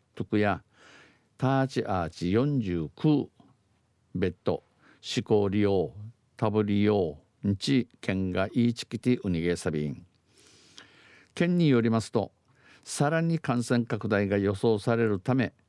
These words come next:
各病院に確保病床を準備するよう呼びかけているということです。えー、県のお話として、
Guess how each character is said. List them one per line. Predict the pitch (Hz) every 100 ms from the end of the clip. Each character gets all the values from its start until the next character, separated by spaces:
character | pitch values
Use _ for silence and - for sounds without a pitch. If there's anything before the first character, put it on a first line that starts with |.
| - - _
各 | - 110 117 107
病 | 110 107 110
院 | 110
に | 113 127 -
確 | - 85 -
保 | 113 123
病 | 117 117 113
床 | 110 117
を | 113 107 139 156 - _ - - _ -
準 | 82 92
備 | 110
す | 117 135
る | 120
よ | 117 110 - -
う | 104
呼 | 104
び | 101
か | 107
け | -
て | - 143 - _ _
い | 139
る | 117 98 - 123 156 _
と | 175 165 _
い | 120
う | 101
こ | 90 95
と | 87
で | 82
す。 | 82 - - - - -
え | 92 92
ー、 |
県 | - 120 123
の | 101
お |
話 | 110 107 110 - -
と | 113
し |
て、 | 107 98 76